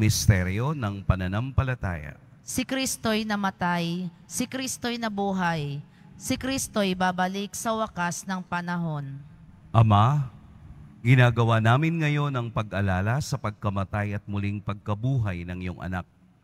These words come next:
Speaker 1: Kaya't iniaalay namin sa iyo ang tinapay na nagbibigay buhay at ang kalis na nagkakaloob ng kaligtasan. Kami nagpapasalamat dahil kami iyong minarapat na tumayo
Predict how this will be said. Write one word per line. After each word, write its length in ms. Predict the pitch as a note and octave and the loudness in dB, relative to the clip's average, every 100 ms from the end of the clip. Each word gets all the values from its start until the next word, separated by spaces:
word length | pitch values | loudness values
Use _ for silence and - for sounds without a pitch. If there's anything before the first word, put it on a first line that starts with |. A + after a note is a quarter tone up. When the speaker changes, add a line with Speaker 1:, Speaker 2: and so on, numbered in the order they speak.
| _ _ _ _ _ _ | _ _ _ _ _ _
Speaker 1:
Kaya't 380 | C3 C#3+ F3 - | 6 6 4 2
iniaalay 720 | D3 C3+ A#2 F#2+ G#2+ G#2 G2+ | 4 4 4 4 2 2 2
namin 400 | G2 A#2 C#3 C#3 | 2 2 2 -2
sa 240 | C3 C#3 | -2 -2
iyo 160 | A#2+ G#2 | -2 -2
ang 240 | F2 F#2+ | -4 -6
tinapay 560 | F#2+ F#2 F2+ A2+ C#3+ D3 | -6 -2 -2 -2 -2 -4
na 80 | C#3+ | -2
nagbibigay 640 | C#3+ C#3 C3 C3+ B2 B2+ | -2 -2 -4 -2 -2 -2
buhay 420 | A2+ A2 F#2 F2+ | -2 -2 -2 -4
at 80 | F#2 | -4
ang 140 | F#2 F#2+ | -6 -6
kalis 560 | G#2+ G#2 G2 F2+ - | -4 -2 -2 -8 -8
na 160 | G2 F#2 | -8 -8
nagkakaloob 680 | F#2 A#2+ A#2+ A#2+ G#2 F#2 F2 | -6 -8 -6 -6 -6 -6 -8
ng 240 | F#2 F2+ | -8 -8
kaligtasan. 720 | F2 F2 F2 - F2+ - - F#2+ - - _ _ _ _ _ - - | -8 -8 -10 -8 -8 -8 -8 -12 -16 -20 _ _ _ _ _ -20 2
Kami 320 | B2+ B2+ E3+ | 6 6 4
nagpapasalamat 1040 | E3+ C#3+ - A2 - G#2+ G2 F#2 G2+ A2+ - | 4 2 2 2 2 2 2 2 2 0 0
dahil 280 | G2+ G2 F#2+ | 0 0 -2
kami 320 | G2 G2 G2 | -4 -4 -4
iyong 320 | E2 G2+ G2 | -2 -2 0
minarapat 680 | G2 F#2 F2+ F2+ A2 - G#2 - | 0 -2 -2 0 -2 -2 -6 -4
na 80 | |
tumayo 480 | F#2+ F#2 F2+ F2 A#2 | -4 -2 -2 -2 -2